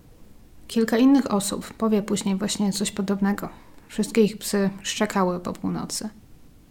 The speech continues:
Na policję tamtej nocy wpłynęło jedno zgłoszenie,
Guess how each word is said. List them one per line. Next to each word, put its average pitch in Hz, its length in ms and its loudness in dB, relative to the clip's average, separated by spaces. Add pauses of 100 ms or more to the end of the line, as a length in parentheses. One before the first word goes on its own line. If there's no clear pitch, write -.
Na 233 120 4
policję 247 420 4
tamtej 220 280 6
nocy 208 540 2
wpłynęło 196 600 2 (120)
jedno 202 300 2
zgłoszenie, 185 560 -4